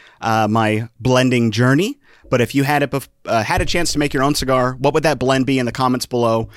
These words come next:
We'll select our favorite blend, maybe the best blend that would actually work in a production or something that we can actually, uh, take to the rolling table.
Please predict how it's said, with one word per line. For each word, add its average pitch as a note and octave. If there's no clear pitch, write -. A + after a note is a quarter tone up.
We'll D#3
select D3+
our B2+
favorite D3
blend, C#3+
maybe B2
the A#2
best A#2+
blend C3
that F#2+
would A2+
actually A#2
work A2
in A2
a G2+
production B2+
or G#2+
something B2
that A2
we A#2
can A#2+
actually, G#2+
uh, G2
take C#3
to D3
the C3
rolling B2+
table. C#3+